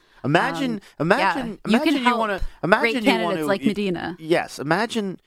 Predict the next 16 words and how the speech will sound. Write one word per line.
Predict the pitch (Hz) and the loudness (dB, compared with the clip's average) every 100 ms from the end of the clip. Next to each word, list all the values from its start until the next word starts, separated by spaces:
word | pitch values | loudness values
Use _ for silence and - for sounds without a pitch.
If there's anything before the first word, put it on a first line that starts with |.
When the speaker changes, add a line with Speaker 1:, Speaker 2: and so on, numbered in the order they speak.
| _ | _
Speaker 1:
you | 127 147 | -2 0
wanna | 147 135 107 | 2 -2 -4
do | 113 117 110 | -2 -2 -2
some | - 101 | -4 -6
sort | - 92 | -4 -6
of | 80 | -6
work, | 71 65 - - - - _ _ _ _ _ - | -8 -8 -14 -20 -20 -20 _ _ _ _ _ -12
and | 127 | -8
you, | 127 | -8
you're, | 90 98 113 107 | -8 -6 -4 -4
you | 104 | -6
have | 98 87 | -8 -8
an | 82 | -10
issue | 120 139 - 123 120 | -8 -6 -4 -2 -2
that | 98 - | -4 -6
you | 87 92 | -8 -10